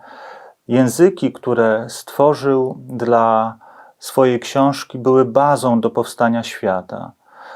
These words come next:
To znaczy, odwołuje się tutaj do pewnej teologii słowa. W Ewangelii Jana czytamy przecież, że na początku było słowo,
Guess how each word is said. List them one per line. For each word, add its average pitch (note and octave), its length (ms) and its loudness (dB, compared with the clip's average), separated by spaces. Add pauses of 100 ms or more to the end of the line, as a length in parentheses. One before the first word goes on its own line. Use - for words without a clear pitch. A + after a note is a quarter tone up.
To B2+ 100 -4
znaczy, C#3 600 -2 (400)
odwołuje D#3+ 500 2
się D#3+ 280 4 (180)
tutaj D3+ 300 0
do C#3 100 -2
pewnej C#3 380 -2
teologii C#3 500 2
słowa. G#2 600 0 (320)
W - 40 -10
Ewangelii D3 480 2
Jana C#3 500 2 (100)
czytamy C3+ 420 -2
przecież, C3 680 -8
że A#2+ 540 0
na C3 140 2
początku C3+ 640 -2
było B2+ 360 0
słowo, A#2+ 640 0